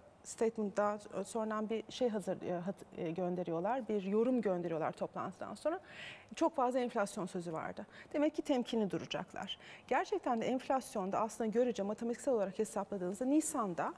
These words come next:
baz etkisinden dolayı ciddi bir azalma olacak. Yüz altının altına inecek ama altına inmesinin sebebi, e, enflasyon azalması değil, tamamen baz etkisinin olumlu olması.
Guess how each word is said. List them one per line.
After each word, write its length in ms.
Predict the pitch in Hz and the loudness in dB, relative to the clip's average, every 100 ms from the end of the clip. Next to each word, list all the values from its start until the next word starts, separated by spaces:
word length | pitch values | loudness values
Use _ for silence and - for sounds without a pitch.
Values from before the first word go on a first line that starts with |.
| - - - | -12 -20 -12
baz 220 | 190 330 349 | 0 2 2
etkisinden 640 | - - - 208 180 180 | -2 -6 -4 -2 -2 -2
dolayı 200 | 160 226 | -2 -2
ciddi 280 | 220 - 440 | -6 -6 4
bir 60 | |
azalma 480 | 320 254 226 214 202 | 6 6 4 2 0
olacak. 220 | 147 - 180 | -2 -4 -2
Yüz 160 | 269 262 | 0 4
altının 440 | 294 285 302 294 - | 4 4 2 0 2
altına 480 | - 247 247 - 277 | 4 4 4 2 0
inecek 560 | - 240 233 180 170 - - | 2 2 4 2 -2 0 2
ama 200 | 339 294 - - - - | 2 0 -6 -20 -12 2
altına 400 | 240 254 - 381 | 4 4 4 4
inmesinin 460 | 320 294 - 294 | 6 4 2 2
sebebi, 520 | 285 - 320 285 202 - - - - - - - - - | 2 2 4 6 4 2 -6 -20 -20 -20 -18 -18 -18 -4
e, 80 | - | 2
enflasyon 760 | 254 247 - 269 294 294 - 311 | 2 2 2 2 4 2 4 4
azalması 520 | 277 277 277 285 - | 6 6 4 0 4
değil, 100 | 427 - | 2 6
tamamen 480 | 330 330 277 339 415 - - - - | 6 6 6 2 0 -8 -20 -20 -2
baz 200 | 226 311 | 4 6
etkisinin 380 | 294 - - 359 | 4 0 -6 2
olumlu 340 | - 269 269 262 | 4 6 6 6
olması. 480 | 208 - 180 - | 4 2 -2 -2